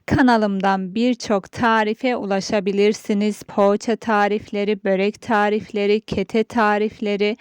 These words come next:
kurabiye tarifleri, turşu tarifleri ve aklıma gelmeyen birçok tarife ballı lezzetler yazıp aratırsanız kolaylıkla ulaşabilirsiniz.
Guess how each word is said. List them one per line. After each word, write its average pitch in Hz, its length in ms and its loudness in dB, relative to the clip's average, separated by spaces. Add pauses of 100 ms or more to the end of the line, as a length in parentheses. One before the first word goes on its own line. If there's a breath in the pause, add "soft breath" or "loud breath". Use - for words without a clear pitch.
(340 loud breath)
kurabiye 226 640 4
tarifleri, 214 800 -2
turşu 214 440 -4
tarifleri 202 800 0
ve 214 180 2
aklıma 214 500 -4
gelmeyen 190 760 0
birçok 220 560 0
tarife 214 760 0 (400 loud breath)
ballı 214 400 -2
lezzetler 196 640 -2
yazıp 214 440 0
aratırsanız 220 960 0
kolaylıkla 220 840 0
ulaşabilirsiniz. 190 1400 -2